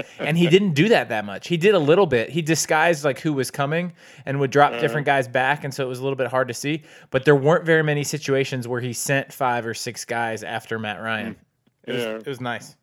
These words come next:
Speaker 1: And they even had the wishbone in there a couple of plays there,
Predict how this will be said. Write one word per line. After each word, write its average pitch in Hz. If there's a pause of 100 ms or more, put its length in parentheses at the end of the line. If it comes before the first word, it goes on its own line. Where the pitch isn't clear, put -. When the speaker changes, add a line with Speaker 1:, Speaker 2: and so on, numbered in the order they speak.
(960)
Speaker 1:
And 127
they 131
even 143
had 147
the 135
wishbone 139
in 120
there 113
a 107
couple 117
of -
plays 113
there, 120